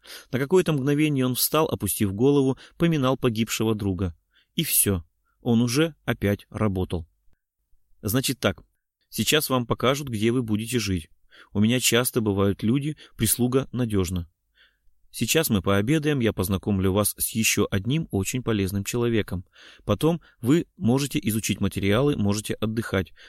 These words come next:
а можете идти делать свои дела в Париже. У вас ведь есть в городе дела?"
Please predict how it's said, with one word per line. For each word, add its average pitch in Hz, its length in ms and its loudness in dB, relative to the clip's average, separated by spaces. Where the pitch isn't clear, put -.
а 98 100 -2
можете 147 400 2
идти 131 360 -4
делать 110 340 2
свои 104 280 0
дела 101 280 2
в - 80 -8
Париже. 101 520 -2
У 98 120 -2
вас 107 180 2
ведь 107 140 -2
есть 107 440 0
в 98 120 -8
городе 95 320 2
дела?" 117 320 2